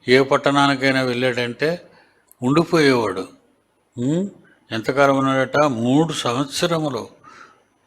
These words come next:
దివారాత్రము కన్నీళ్లు విడుచుచు ప్రతి మనుషునికి మానక బుద్ధి చెప్పాను నేను. ఉం?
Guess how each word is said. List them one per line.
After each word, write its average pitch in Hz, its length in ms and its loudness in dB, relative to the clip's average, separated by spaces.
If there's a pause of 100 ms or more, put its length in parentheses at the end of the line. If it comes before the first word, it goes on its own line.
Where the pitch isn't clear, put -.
(120)
దివారాత్రము 127 1040 4 (520)
కన్నీళ్లు 160 800 4 (520)
విడుచుచు 143 680 -4 (520)
ప్రతి 123 260 0
మనుషునికి 147 680 -2
మానక 139 500 2
బుద్ధి 135 340 -6 (120)
చెప్పాను 120 360 -4
నేను. 101 300 -12 (1040)
ఉం? 156 360 -6